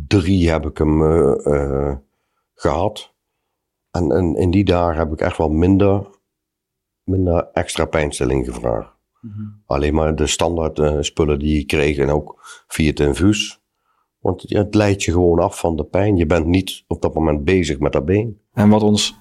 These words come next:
Speaker 3: met name ook aanspreekt aan dit, dit, dit concept, deze techniek, ehm, is dat het niet iets is waarvan we denken, dat is alleen maar, je komt in het ziekenhuis en daar heeft men hele moeilijke virtuality brillen en programma's en die kun je dan gaan gebruiken.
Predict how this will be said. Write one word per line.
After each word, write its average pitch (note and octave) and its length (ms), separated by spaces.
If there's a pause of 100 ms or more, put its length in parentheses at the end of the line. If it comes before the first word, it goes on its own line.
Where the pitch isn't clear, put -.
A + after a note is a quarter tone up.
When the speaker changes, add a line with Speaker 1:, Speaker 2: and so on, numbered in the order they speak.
Speaker 3:
met G2+ 240
name B2 420
ook G2+ 220 (100)
aanspreekt A2+ 720
aan G2 200
dit, F#2+ 380 (120)
dit, F#2+ 160
dit G2+ 180
concept, - 560
deze F#2 280
techniek, G#2+ 560 (560)
ehm, G2 460 (180)
is G#2 200
dat G#2 160
het G#2 100 (140)
niet A2+ 380
iets A#2 280
is G#2 160
waarvan G2+ 300
we G2+ 80
denken, G2+ 400 (560)
dat F#2 160
is F#2 100
alleen A2+ 240
maar, G#2 140
je F#2+ 100
komt A2+ 260
in F#2+ 80
het F2+ 100
ziekenhuis G2 540
en F#2 160
daar A2 200
heeft G2+ 240
men G2+ 160
hele G#2+ 340
moeilijke G#2 420
virtuality G2+ 720
brillen G2+ 400
en F2+ 140
programma's F#2+ 680 (460)
en G2 160
die G2 120
kun A2 200
je G2+ 80
dan F2+ 160
gaan F#2 220
gebruiken. A2+ 640